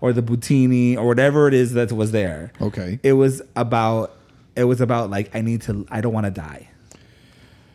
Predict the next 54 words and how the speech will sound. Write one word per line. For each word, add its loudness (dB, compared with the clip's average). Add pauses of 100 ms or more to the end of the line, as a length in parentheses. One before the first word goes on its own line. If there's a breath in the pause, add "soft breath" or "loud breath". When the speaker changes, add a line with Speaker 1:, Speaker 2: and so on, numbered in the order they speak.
(580 soft breath)
Speaker 1:
That's 0
Speaker 2:
Okay. -6
Speaker 1:
literally 4
what 2
Speaker 2:
That's, -2
Speaker 1:
is. -20
Speaker 2:
it's -6
the, -2
the -4
transferring -6
of -6
emotions -8
into -8
that. -10
Speaker 1:
I 2
don't 0
wanna 2
die. -2 (140)
Speaker 2:
I -2
don't 6
wanna 4
Speaker 1:
wanna 2
Speaker 2:
die. -4
I -4
just -10
don't -4
wanna -6
die. -8
Speaker 1:
I -2
don't 6
wanna 2
die. 0
Speaker 2:
Got -4
it. -16
Okay. -8 (400 soft breath)
Okay. -6 (120)
Speaker 1:
It's -2
Speaker 2:
Yeah, -6
Speaker 1:
literally 2
Speaker 2:
okay. 2
Speaker 1:
like -2
the -2
survival, 0
like, -2
fight -4
or 0
flight -4
Speaker 2:
Right. -8
Speaker 1:
response. -8
Speaker 2:
Which 0
is -8
what -6
I -6
said. -8